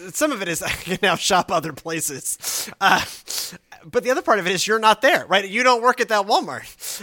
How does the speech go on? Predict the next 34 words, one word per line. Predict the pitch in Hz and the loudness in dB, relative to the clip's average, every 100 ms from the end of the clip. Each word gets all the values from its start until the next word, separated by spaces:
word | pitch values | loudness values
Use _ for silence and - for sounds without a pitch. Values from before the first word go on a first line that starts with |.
| - | 0
Um, | 196 180 156 147 | 4 4 4 0
and | 185 185 | -2 0
so, | 240 196 170 | 0 -2 -2
you | 202 | -2
know, | 175 | 0
why | 180 202 | 2 2
would, | 208 190 143 139 127 | 0 -6 -10 -20 -4
why | 165 214 | 0 2
would | 240 | 2
I | 214 | -2
go | 208 202 | -2 -4
to | 190 202 | -4 -6
the | |
Walmart | 180 196 214 196 | -4 -4 -2 -2
electronics | 180 170 - 247 254 - | -2 -4 0 0 0 -8
desk, | 143 123 - - - - _ - | -10 -10 -10 -14 -18 -20 _ 0
um, | 165 156 143 - | 2 2 -2 -6
now? | 175 233 214 131 143 | 2 4 4 0 -6
Because, | 165 156 151 139 131 - _ | -8 -6 -6 -6 -8 -10 _
because | - 160 151 | -14 -6 -4
Sister | - 165 - | -4 -10 -10
Brandy, | - 151 147 | -8 -6 -6
you're | 147 139 | -10 -8
not | 131 - | -8 -4
there. | 220 165 113 _ - - - | -4 -4 -8 _ -20 -12 0
Um, | 220 175 - | 0 0 -6
but | 285 | -6
the | 294 | -4
thing | 381 311 | -4 -2
I | 196 | -4
wanna, | 226 240 185 156 | -2 0 0 -2
uh, | 139 143 170 135 - | -14 -20 -20 -18 -6
kind | 214 | -2
of | 165 123 | -2 -4